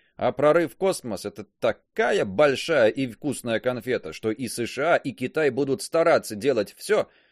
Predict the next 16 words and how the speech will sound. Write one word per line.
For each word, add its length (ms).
чтобы 360
без 260
их 160
участия 480
такого 380
не 100
случилось. 680
Постараются 680
опутать 560
Россию 480
миллионами 600
договорённостей, 880
подкупами 600
чиновников, 680
соблазнительными 880
предложениями, 880